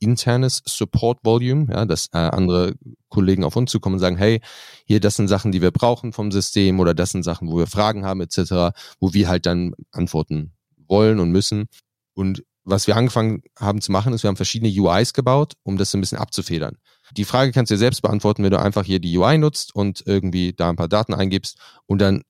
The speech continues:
siehst du die Antwort da. Statt dass wir das irgendwie machen und vielleicht irgendeinen A-P-I-Call nutzen oder irgendwas, gehen wir einfach hin und machen's einfach.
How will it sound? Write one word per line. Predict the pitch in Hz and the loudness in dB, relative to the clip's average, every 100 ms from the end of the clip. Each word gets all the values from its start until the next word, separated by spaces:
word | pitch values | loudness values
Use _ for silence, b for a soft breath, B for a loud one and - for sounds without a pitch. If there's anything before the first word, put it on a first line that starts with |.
| _ | _
siehst | 95 104 - | -2 -2 0
du | 107 | 0
die | 95 | 0
Antwort | 87 90 78 | 0 -2 -4
da. | - | -4
Statt | - 101 95 | -2 0 0
dass | - | -2
wir | 98 127 | 2 2
das | 117 101 | 2 0
irgendwie | 87 107 104 95 90 90 - _ | 0 0 0 0 -2 -4 -8 _
machen | 95 110 147 117 | -4 -2 -2 -2
und | |
vielleicht | 95 98 95 - | -2 0 -2 -4
irgendeinen | 95 90 92 | -4 -4 -4
A-P-I-Call | - 92 104 127 123 113 | -4 0 2 2 4 2
nutzen | 110 - 104 | 2 -2 0
oder | 92 | 2
irgendwas, | 98 123 135 - - b b b | 2 2 0 -2 -8 b b b
gehen | 104 107 | 2 2
wir | |
einfach | 95 92 | 2 2
hin | 104 | 2
und | 104 | 0
machen's | - 101 101 - | -2 -4 -6 -8
einfach. | - 87 - | -8 -6 -8